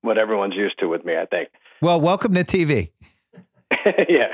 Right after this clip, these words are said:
Speaker 1: I guess so. I guess that's it.
Speaker 2: So I par-, I texted you a parlay today, and
Speaker 1: Yeah.
Speaker 2: I'm like, "Hey, Bears money line plus two sixty,
Speaker 1: <laughs>
Speaker 2: putting it with the Rams minus two twenty, plus four twenty-four."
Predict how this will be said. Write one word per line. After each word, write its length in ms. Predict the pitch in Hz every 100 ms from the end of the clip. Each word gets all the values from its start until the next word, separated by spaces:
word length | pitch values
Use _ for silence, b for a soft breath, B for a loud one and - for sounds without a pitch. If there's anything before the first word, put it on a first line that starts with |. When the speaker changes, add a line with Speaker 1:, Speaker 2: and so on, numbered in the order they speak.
| -
Speaker 1:
I 60 | -
guess 160 | 170 -
so. 300 | 113 131 -
I 80 | 131
guess 140 | 151 131
that's 200 | 123 117
it. 260 | 117 95 - _ -
Speaker 2:
So 360 | - 180 170 -
I 200 | 165 185
par-, 340 | 160 - 196 196
I 220 | 175 170
texted 400 | - 196 - 180
you 140 | 160
a 60 | 147
parlay 460 | - 185 214 175 127
today, 540 | 147 127 120 123 139 - _ _ _ _ _ -
and 80 | 143
Speaker 1:
Yeah. 100 | 151
Speaker 2:
I'm 60 | 156
like, 180 | 143
"Hey, 680 | 120 196 233 233 214 143 92 _ _ _ _ _ _ _ _ -
Bears 380 | 175 202 196 139
money 240 | 190 196
line 400 | 190 185 165 143
plus 340 | - 196 190 -
two 180 | 190
sixty, 720 | 180 - 208 202 196 160 107 - _ -
Speaker 1:
<laughs> 200 | - -
Speaker 2:
putting 260 | 196 196
it 40 | 202
with 160 | 190
the 100 | 180
Rams 460 | 165 185 196 170 165
minus 320 | 190 190 -
two 160 | 196 175
twenty, 320 | - 196 160
plus 340 | - 208 -
four 240 | - 208 202
twenty-four." 1120 | - 208 196 - - _ - 202 185 170